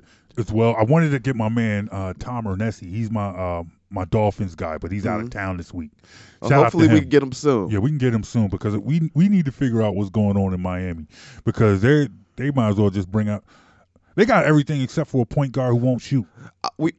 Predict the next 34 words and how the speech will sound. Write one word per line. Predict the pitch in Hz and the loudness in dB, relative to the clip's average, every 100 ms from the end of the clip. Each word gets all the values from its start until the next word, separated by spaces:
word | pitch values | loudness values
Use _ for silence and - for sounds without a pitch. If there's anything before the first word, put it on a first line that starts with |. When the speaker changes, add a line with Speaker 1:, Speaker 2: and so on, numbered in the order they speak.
| - | 0
Speaker 2:
we | 175 | 2
Speaker 1:
They're, | 175 | 4
Speaker 2:
are | |
Speaker 1:
they're, | 135 160 | 4 2
they're | 147 175 | 4 2
full, | - 156 143 | 4 4 4
they're | 139 | 4
full | 135 - 156 | 4 6 4
tank | 180 160 123 | 6 4 4
guard. | 113 101 | 2 4
That's, | 117 151 - | 4 2 0
that's | 165 175 | 2 4
all | 185 175 | 6 4
they | 170 | 4
need | 165 170 | 2 2
left | 156 143 | 4 2
is | 131 | 2
a | 113 | -2
point | - 160 139 | 2 2 4
guard | 147 135 | 4 6
who | |
won't | 135 139 120 | 6 4 2
shoot. | 156 113 120 | 0 2 4
Speaker 2:
And | 123 | 4
it's | 127 - | 4 -2
funny, | - 175 139 104 104 _ 160 127 | 4 6 6 0 -8 _ -20 -6
as | - 123 120 | 2 2 2
you | 131 | 0
say | 131 151 156 | 0 4 6
that, | 135 107 - | 6 2 0
my | 113 135 | 4 4
first | 147 135 131 131 | 4 0 -2 -2
thought | 120 117 95 | -2 -2 0
was | 113 110 101 95 - | -2 0 -2 -4 -12